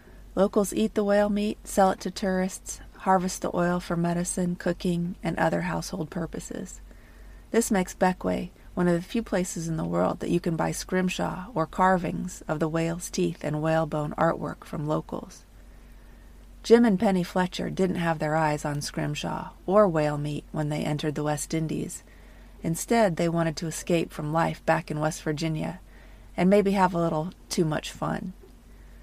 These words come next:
Bob Fletcher, Jim's father, had made his fortune in selling mining equipment. His company grew in the late nineties. It employed two hundred employees.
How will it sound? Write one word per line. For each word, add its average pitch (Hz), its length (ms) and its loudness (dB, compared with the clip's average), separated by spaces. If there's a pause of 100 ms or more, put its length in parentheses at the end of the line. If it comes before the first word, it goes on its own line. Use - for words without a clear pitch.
(280)
Bob 226 240 6
Fletcher, 180 640 -2
Jim's 190 300 4
father, 170 480 0 (100)
had 180 180 0
made 185 220 4
his 185 160 -2
fortune 165 480 -2
in 170 180 -2
selling 160 340 2
mining 156 360 0
equipment. - 600 -6 (540)
His - 180 -4
company 220 420 2
grew 170 360 2
in 156 140 -4
the 151 60 -2
late 160 220 2
nineties. 156 680 -4 (640)
It 190 140 2
employed 175 420 2
two 180 180 0
hundred 156 260 -2
employees. 156 800 -2